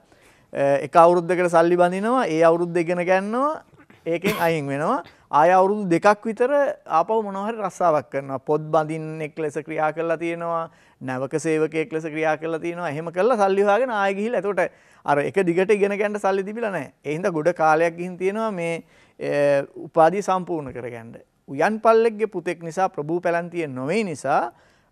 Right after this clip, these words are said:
ලන්ඩන් වලම හම්බ වෙලා නැහැ පත්වීම වෛද්‍යවරයෙක් වුණාට පස්සේ. ඈත දුෂ්කර ප්‍රදේශයක තමයි පත්වීම හම්බ වෙන්නේ. බොහෝම ග්‍රාමීය ප්‍රදේශයක රෝහලක. ඔහු ඒක ඉතා සතුටින් බාර අරගෙන ඒ රෝහලේ පැත්තක තිබිච්ච කාමරයක් සුද්ධ කරලා ගන්නවා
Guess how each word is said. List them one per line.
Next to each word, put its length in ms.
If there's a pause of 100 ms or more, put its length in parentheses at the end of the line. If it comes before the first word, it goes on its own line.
ලන්ඩන් 480
වලම 280
හම්බ 240
වෙලා 300
නැහැ 140
පත්වීම 580
වෛද්‍යවරයෙක් 500
වුණාට 280
පස්සේ. 320 (120)
ඈත 600
දුෂ්කර 420
ප්‍රදේශයක 520
තමයි 200
පත්වීම 460
හම්බ 260
වෙන්නේ. 360 (580)
බොහෝම 400
ග්‍රාමීය 440
ප්‍රදේශයක 440
රෝහලක. 560 (100)
ඔහු 220
ඒක 120
ඉතා 260
සතුටින් 520
බාර 260
අරගෙන 400 (840)
ඒ 320
රෝහලේ 600
පැත්තක 540
තිබිච්ච 460 (280)
කාමරයක් 800
සුද්ධ 300
කරලා 240
ගන්නවා 500